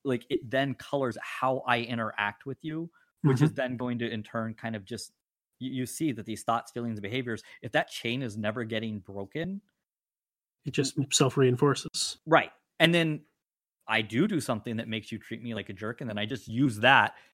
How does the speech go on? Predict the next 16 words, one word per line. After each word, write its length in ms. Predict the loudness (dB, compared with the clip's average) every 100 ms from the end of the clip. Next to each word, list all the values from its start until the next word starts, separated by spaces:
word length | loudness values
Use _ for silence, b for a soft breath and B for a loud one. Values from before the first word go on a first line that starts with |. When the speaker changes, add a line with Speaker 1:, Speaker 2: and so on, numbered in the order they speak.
| _ _ -2
Speaker 1:
as 180 | -2 0
more 300 | 2 4 2 -6 _
further 320 | 2 4 6
evidence 500 | 6 6 4 0 -6 -8
that 120 | -4
you 200 | -2 -2
are. 260 | -4 -8 -20 _ _ _
Speaker 2:
Mm-hmm. 300 | 8 10 8 2 0 _ _ 4
Speaker 1:
Now, 240 | 6 6 b _
if 120 | 2
I 140 | 4 4
have 140 | 2
at 80 | 2
any 200 | 2 2
point 420 | 0 -2 -2 -2 -6
checked 420 | -10 -4 -6 -4